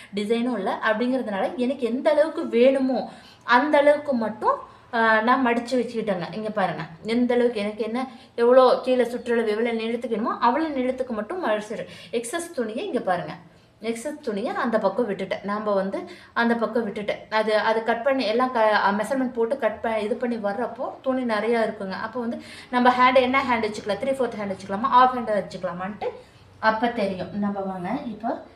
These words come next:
கட்டிங் எப்படி பண்ணலாம். நான் மடிப்பு பகுதி நம்ம பக்க-, நம்ம சைடு இருக்கணும். எப்படி மெஷர்மெண்ட் பண்ணலான்னு பாங்க, வாங்க மெஷரிங் பண்ணலாம். ஆ, நம்ம இது வந்துட்டு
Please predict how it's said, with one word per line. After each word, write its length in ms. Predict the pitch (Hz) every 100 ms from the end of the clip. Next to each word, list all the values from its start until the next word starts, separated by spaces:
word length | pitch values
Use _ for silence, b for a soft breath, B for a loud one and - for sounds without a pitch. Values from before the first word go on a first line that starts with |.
| B -
கட்டிங் 360 | 262 262 262 220
எப்படி 420 | 208 233 262 208
பண்ணலாம். 500 | - 247 214 190 175
நான் 320 | 226 262 349
மடிப்பு 280 | 294 269 294
பகுதி 320 | 247 226 381 B B -
நம்ம 240 | 247 262
பக்க-, 340 | - 240 226
நம்ம 300 | 208 233 302
சைடு 320 | 320 262 247 285
இருக்கணும். 360 | 208 - 165 165 - - - - - - -
எப்படி 280 | 240 247
மெஷர்மெண்ட் 440 | 226 214 226 220 214
பண்ணலான்னு 400 | 190 180 180 180
பாங்க, 220 | 185 170 165
வாங்க 220 | 180 180 - B B B B
மெஷரிங் 380 | 214 214 196 190
பண்ணலாம். 340 | 165 160 160 - - B B B -
ஆ, 420 | 208 208 202 196
நம்ம 360 | 190 214 226 240
இது 200 | 233 233
வந்துட்டு 460 | 226 202 190 233